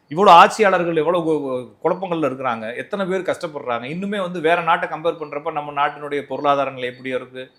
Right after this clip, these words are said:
அ, வா-, வாழ்வாதாரம் எப்படி இருக்கு? நான் அடிக்கடி சொல்றது, ஒரு நாளைக்கு மூவாயிரம் குழந்தைகள் பால் இல்லாம செத்து போகுது. இந்த விஷயங்கள் எல்லாம் வந்து இத்தனை வருஷமா வந்து எதையாச்சும் ஒண்ணு சரி செஞ்சிருக்கணுமா இல்லையா? எவனாலையுமே சரி செய்ய முடியல. ஏன்னா இது சரி செய்யப்படக்கூடியது இல்ல.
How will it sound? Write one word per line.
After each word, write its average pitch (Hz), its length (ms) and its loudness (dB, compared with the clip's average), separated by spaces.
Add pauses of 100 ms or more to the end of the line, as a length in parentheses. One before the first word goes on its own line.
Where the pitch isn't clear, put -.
(400)
அ, 113 80 -6
வா-, 110 240 0
வாழ்வாதாரம் 143 560 4
எப்படி 127 180 -12
இருக்கு? 131 180 -10
நான் 127 100 -2
அடிக்கடி 196 360 -2
சொல்றது, 165 480 -6 (260)
ஒரு 123 160 -4
நாளைக்கு 175 300 0
மூவாயிரம் 165 460 0
குழந்தைகள் 165 440 -8
பால் 170 240 2
இல்லாம 160 240 -6
செத்து 123 220 -16
போகுது. 98 360 -16
இந்த 196 220 0
விஷயங்கள் 202 380 0
எல்லாம் 190 220 0
வந்து 180 160 -4
இத்தனை 202 240 -4
வருஷமா 185 260 -2
வந்து 185 360 -2
எதையாச்சும் 185 340 0
ஒண்ணு - 20 -8
சரி 175 300 -4
செஞ்சிருக்கணுமா 151 420 -8
இல்லையா? 123 340 -4 (180)
எவனாலையுமே 196 440 -2
சரி 208 220 -2
செய்ய 185 180 -4
முடியல. 135 480 -2
ஏன்னா 151 340 -2 (360)
இது 151 100 -4
சரி 214 260 0
செய்யப்படக்கூடியது 165 640 0
இல்ல. 127 460 -4